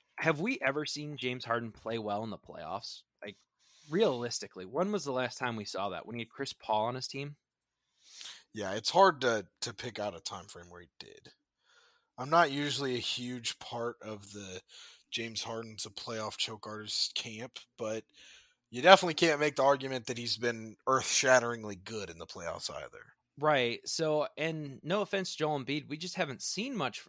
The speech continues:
Speaker 1: of him in the playoffs when it comes down to it. I mean, he played, I mean, he carried him last year. Like, Joel Embiid
Speaker 2: Yeah.
Speaker 1: is an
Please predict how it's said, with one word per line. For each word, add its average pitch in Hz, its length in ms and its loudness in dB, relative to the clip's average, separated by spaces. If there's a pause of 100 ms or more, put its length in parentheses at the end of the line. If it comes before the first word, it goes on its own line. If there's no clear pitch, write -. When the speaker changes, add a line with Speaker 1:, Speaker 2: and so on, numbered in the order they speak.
Speaker 1:
of 131 140 -2
him 123 180 -2
in 120 100 -6
the 104 60 -6
playoffs 135 840 0
when 143 120 -6
it 135 100 -8
comes 131 200 -6
down 165 220 0
to 127 160 -4
it. 135 140 0
I 135 60 -6
mean, 147 160 -6
he 160 140 -8
played, 185 380 -2 (920)
I 156 80 6
mean, 175 140 4
he 170 160 -4
carried 196 400 6
him 117 160 0
last 120 280 0
year. 82 160 -4
Like, 101 200 -6
Joel 214 260 4
Embiid 143 100 0
Speaker 2:
Yeah. 147 160 8
Speaker 1:
is 110 180 -2
an 104 120 -6